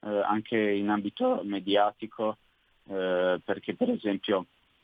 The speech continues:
la, l-, un problema delle case editrici di destra in Italia è che pubblicano molta saggisti, soprattutto saggistica e poca narrativa. Cioè, facevo un po' di casi, eh, per esempio,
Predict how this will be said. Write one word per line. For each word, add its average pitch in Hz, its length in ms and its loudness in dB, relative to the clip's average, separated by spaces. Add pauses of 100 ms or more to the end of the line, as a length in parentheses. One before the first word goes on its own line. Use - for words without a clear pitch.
la, 101 560 2
l-, 98 200 -4
un 110 160 -2
problema 113 400 0
delle 107 220 0
case 107 240 -2
editrici 107 500 -4
di 101 140 0
destra 110 400 -2
in 95 100 0
Italia 101 320 2
è 107 40 -2
che - 160 -8
pubblicano 98 540 -4
molta 104 360 0
saggisti, 104 1080 -2
soprattutto - 600 -4
saggistica 104 720 -4
e 98 40 0
poca 98 280 0
narrativa. 92 800 2 (240)
Cioè, - 160 -6
facevo 98 500 -4 (420)
un 101 120 -6
po' 101 160 2
di 101 140 -2
casi, 101 600 0 (680)
eh, 92 400 0
per 104 140 -4
esempio, 95 640 0